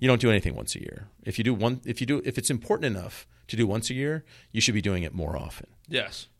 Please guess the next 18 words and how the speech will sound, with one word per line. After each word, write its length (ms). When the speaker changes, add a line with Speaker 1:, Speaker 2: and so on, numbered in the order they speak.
Speaker 2:
A 80
hundred 160
percent. 360
Speaker 1:
Review. 560
Speaker 2:
A 40
hundred 420
percent. 420
Speaker 1:
Review's 320
in 80
the 60
back. 540
Review 400
is 220
in 580
the 100
rear 220
view 160
mirror. 540